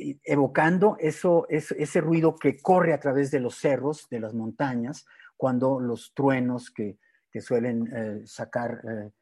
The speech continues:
en las fiestas en México, eh, en los pueblos, ¿no? Entonces se oye el, el trueno que camina, que corre a través de los, de los, de los, de las montañas, ¿no? Entonces, estos, em, todo esto es, digamos, em,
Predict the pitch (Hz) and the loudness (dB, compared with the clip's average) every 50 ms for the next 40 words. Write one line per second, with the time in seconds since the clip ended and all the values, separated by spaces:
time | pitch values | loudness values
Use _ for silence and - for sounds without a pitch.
0 | _ _ - 127 113 113 107 - - 131 127 - - 135 127 - - 131 117 113 | _ _ -6 -4 -4 -4 -6 -2 -2 -2 -2 0 0 0 0 0 -2 -4 -4 -2
1 | 120 120 120 - 123 - - 123 120 - _ - - - _ _ _ 123 117 117 | -4 -4 -8 -10 -16 -12 -12 -14 -14 -14 _ -20 -20 -20 _ _ _ -6 -4 -2
2 | 117 113 - 135 123 120 117 - - 196 196 170 127 113 101 147 180 233 - _ | -2 -2 -4 -4 -4 -4 -4 0 4 4 4 4 2 -2 -4 -4 -6 -6 -8 _
3 | _ _ _ _ _ 139 139 - - 165 160 151 165 170 170 151 143 139 143 - | _ _ _ _ _ -4 -4 2 4 4 4 6 4 4 4 2 0 -2 -2 -4
4 | 160 151 143 139 - - 147 139 147 156 151 - 139 123 - - _ - 143 123 | -2 -2 -2 -2 2 2 4 4 4 2 2 2 0 0 0 -6 _ 0 2 4
5 | 131 185 220 190 151 131 117 - - 117 - _ - 214 190 180 165 156 143 139 | 6 6 6 6 4 2 -2 -4 -8 -10 -8 _ 4 6 6 6 6 4 2 2
6 | 139 127 123 127 117 - 135 113 113 113 - - _ _ _ _ 123 127 120 117 | 2 0 0 0 0 -2 -4 -4 -4 -8 -10 -18 _ _ _ _ -6 -4 -4 -2
7 | 117 113 - _ _ _ - 117 107 113 110 - 120 113 117 113 113 110 110 104 | -4 -4 -8 _ _ _ -10 -8 -8 -8 -8 -8 -8 -6 -4 -4 -6 -6 -6 -8
8 | 120 107 95 90 90 - _ - 147 147 _ _ - - - - - - - _ | -10 -10 -10 -12 -16 -14 _ -12 -12 -12 _ _ -20 -20 -20 -20 -20 -20 -20 _
9 | _ 143 139 139 160 170 165 165 - 175 160 - - - 143 135 139 - 170 151 | _ -4 -2 2 2 2 2 4 0 -2 -2 -2 -4 -6 -6 -6 -2 -2 -2 -2
10 | - - - 160 139 135 131 127 127 127 123 123 120 120 120 117 113 - 156 147 | -2 -6 -6 0 2 2 4 4 4 2 2 0 0 -2 -2 -4 -2 0 0 2
11 | 147 160 165 151 139 - - 170 214 - - _ _ _ _ _ 143 135 131 127 | 4 4 4 4 2 0 0 0 0 0 -6 _ _ _ _ _ -4 -4 -2 -2
12 | 135 123 127 127 127 120 120 - - - - - 131 120 117 113 107 107 101 | -2 -2 -2 -2 -2 -4 -6 -8 -16 -18 -12 -6 -4 -4 -4 -4 -6 -6 -8